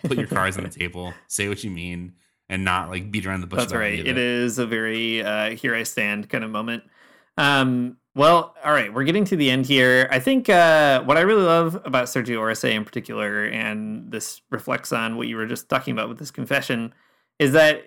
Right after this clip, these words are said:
Speaker 2: it really, he really gives the lie to the notion that there just, like, cannot be an authentic kind of Christianity in, uh, a revolutionary situation.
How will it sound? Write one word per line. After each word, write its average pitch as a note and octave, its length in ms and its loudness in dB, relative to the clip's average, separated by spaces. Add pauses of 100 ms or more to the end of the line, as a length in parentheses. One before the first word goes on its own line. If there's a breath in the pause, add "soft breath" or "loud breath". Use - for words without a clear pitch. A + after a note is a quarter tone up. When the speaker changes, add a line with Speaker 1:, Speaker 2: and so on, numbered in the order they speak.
Speaker 2:
it D3 180 -4
really, C#3+ 560 0
he D3+ 160 -2
really C#3 240 2
gives B2+ 300 0
the A2+ 140 -4
lie A#2+ 640 -2
to A#2+ 480 0
the A#2+ 560 0
notion B2 580 -2
that A2+ 240 0
there A2+ 260 -2
just, A2+ 360 -6
like, A2 400 -4 (100)
cannot A#2+ 460 0
be A#2 480 -2
an A#2 60 -2
authentic B2 580 -4
kind A#2+ 260 -2
of D#3+ 140 -2
Christianity E3+ 720 -2
in, E3 520 -2
uh, D3+ 340 0
a C3+ 80 -2
revolutionary D3 600 -2
situation. D3 720 -2